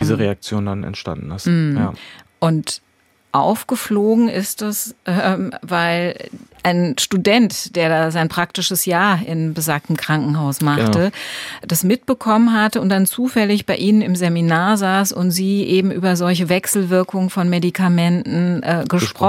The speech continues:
Speaker 1: Gesprochen.
Speaker 2: haben.
Speaker 1: Mhm.
Speaker 2: Und da ist bei diesem jungen Mann der Groschen gefallen und er hat direkt da auf dieser Station angerufen und gesagt, ähm, "Mein Verdacht ist, dass es das und das ist", und es war's dann auch.
Speaker 1: Ja,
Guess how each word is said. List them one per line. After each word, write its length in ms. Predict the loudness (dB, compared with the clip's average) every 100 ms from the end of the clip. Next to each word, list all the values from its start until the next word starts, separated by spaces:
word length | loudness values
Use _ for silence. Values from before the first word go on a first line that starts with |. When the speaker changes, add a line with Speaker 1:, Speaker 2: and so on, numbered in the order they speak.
| 2 2 2
Speaker 1:
Gesprochen. 60 |
Speaker 2:
haben. 380 | 2 4 4 4
Speaker 1:
Mhm. 60 | 2 -2 -14 -16 -10
Speaker 2:
Und 200 | -2 0
da 160 | 2 0
ist 220 | -2 -2
bei 140 | 0
diesem 260 | 0 2 2
jungen 300 | 4 2 2
Mann 180 | 2 2
der 140 | 0
Groschen 460 | 0 0 0 0 0
gefallen 800 | -2 -2 0 2 2 2 2 2
und 540 | 0 2 0 -2 -8 -4
er 200 | 0 0
hat 120 | 0
direkt 420 | 0 0 0 0
da 300 | 0 2 0 0
auf 220 | -2 -4 -6
dieser 300 | -4 -2 0
Station 400 | -2 -2 -2 -2
angerufen 760 | 0 -2 -2 -2 -4 -2 -2
und 200 | -2 -2
gesagt, 420 | -2 -2 -2 -4 -12 -6
ähm, 320 | -2 0 0 -4 -10 -16 -12 -2
"Mein 240 | 0 0
Verdacht 480 | -2 -2 0 -2 -4
ist, 240 | -6 -4
dass 140 | -4 -4
es 60 |
das 220 | -2 -2 0
und 100 | -2
das 200 | -2 -4
ist", 300 | -4 -4 -4
und 200 | -6 -4
es 160 | -4
war's 280 | 0 0 0
dann 240 | -2 -6 -6
auch. 340 | -8 -10 -6
Speaker 1:
Ja, 140 | -6